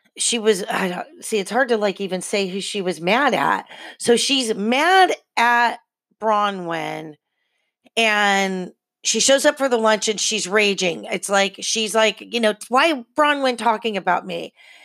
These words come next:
It seemed like, um, Kelly and Tamra are like, "Yeah, she's totally talking about you." You know, she's, like, br-, giving all the information. Emily was too. And so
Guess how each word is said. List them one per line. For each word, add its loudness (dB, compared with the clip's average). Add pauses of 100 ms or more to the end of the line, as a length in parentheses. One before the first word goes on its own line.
(240)
It 0
seemed -2
like, 0
um, 2 (200)
Kelly 4
and -4
Tamra 2
are 0
like, 0
"Yeah, 4
she's -10
totally 0
talking -2
about -4
you." -8 (540)
You -8
know, 0
she's, -10
like, -2 (240)
br-, -4
giving 0
all 6
the 2
information. -2
Emily 2
was 2
too. -2 (560)
And -2
so 0